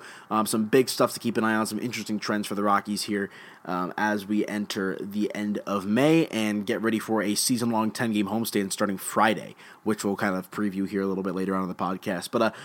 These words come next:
first up, some news and notes, if you guys did not see coming from the team this morning,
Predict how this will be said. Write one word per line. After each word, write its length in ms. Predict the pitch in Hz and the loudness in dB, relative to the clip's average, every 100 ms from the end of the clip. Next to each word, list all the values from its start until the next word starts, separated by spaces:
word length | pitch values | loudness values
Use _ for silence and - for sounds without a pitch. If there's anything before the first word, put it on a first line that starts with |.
| - - | -18 4
first 360 | 190 202 202 | 8 8 10
up, 120 | 190 | 8
some 220 | 190 160 135 | 8 4 6
news 240 | 170 143 | 6 6
and 160 | 135 127 | 4 6
notes, 300 | 143 180 151 | 8 6 4
if 100 | 131 | 2
you 60 | |
guys 220 | 135 135 | 6 6
did 100 | 135 | 6
not 180 | 135 123 | 4 2
see 160 | - 147 | 0 0
coming 280 | - 139 123 | 2 2 4
from 160 | 135 | 2
the 60 | 120 | 2
team 260 | - 131 | 4 2
this 160 | 120 - | 2 2
morning, 320 | 131 139 147 | 4 6 6